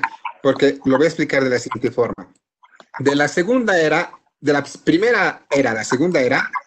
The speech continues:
pasaron miles de años. De la segunda era a la tercera era, pasaron cientos de años.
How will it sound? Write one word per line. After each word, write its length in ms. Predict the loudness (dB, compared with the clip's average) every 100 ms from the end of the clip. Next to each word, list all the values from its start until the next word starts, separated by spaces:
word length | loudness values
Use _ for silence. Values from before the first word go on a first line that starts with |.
| _
pasaron 560 | -8 -2 0 0 -2 -6
miles 400 | 0 0 0 -4
de 80 | -6
años. 480 | -6 -12 -20 -20 _ _ _ _ _ _
De 140 | 0 2
la 120 | 4
segunda 500 | 2 4 4 4 2
era 160 | 2
a 180 | -2 -2
la 160 | -2 0
tercera 320 | -4 -2 -6 -4
era, 360 | -2 -2 -4 _ _
pasaron 480 | -10 -6 -2 -2 -4
cientos 580 | -10 -4 -2 -2 -2 -6
de 120 | -6 -8
años. 480 | -10 -16 -20 -20